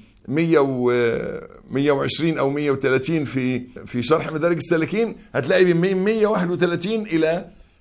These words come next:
مية تسعة وسبعين اللي وصلنا لهم في هذه الأيام،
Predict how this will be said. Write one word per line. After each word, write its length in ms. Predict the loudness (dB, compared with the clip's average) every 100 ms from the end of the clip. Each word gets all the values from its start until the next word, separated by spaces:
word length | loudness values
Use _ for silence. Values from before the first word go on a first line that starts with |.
| -6
مية 300 | -2 2 2
تسعة 440 | 2 4 4 2
وسبعين 440 | 0 0 0 -4 -2
اللي 120 | -2
وصلنا 360 | -2 -2 -2
لهم 380 | -2 0 -2 -4 -10 -10
في 160 | 0 4
هذه 260 | 4 4 0
الأيام، 360 | 2 2 0